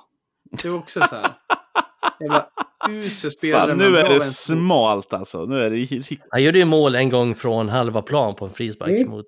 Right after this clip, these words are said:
Speaker 3: Stoke, tror jag.
Speaker 1: Ja, Amir Begovic
Speaker 3: Wigan.
Speaker 1: fick, eh, vika hädan.
Speaker 2: Smelade han i Wigan, eller vad fan gjorde han?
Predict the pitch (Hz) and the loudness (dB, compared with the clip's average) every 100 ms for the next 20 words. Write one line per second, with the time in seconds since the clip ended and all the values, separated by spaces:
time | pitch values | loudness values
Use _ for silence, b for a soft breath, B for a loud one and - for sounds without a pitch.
0 | _ - - 156 123 104 _ - - _ | _ -14 -6 -4 -4 -6 _ -20 -20 _
1 | - 160 180 190 175 180 170 170 202 190 | -6 0 2 4 2 2 0 0 0 0
2 | 151 135 117 120 131 107 120 131 135 135 | -2 -2 -2 0 -2 -4 -4 -2 -2 -4
3 | 135 165 151 - 151 127 143 156 139 95 | -8 -8 -8 -2 2 4 4 2 0 -4
4 | 104 160 123 127 117 107 117 | -6 -6 -4 -4 -4 -4 -6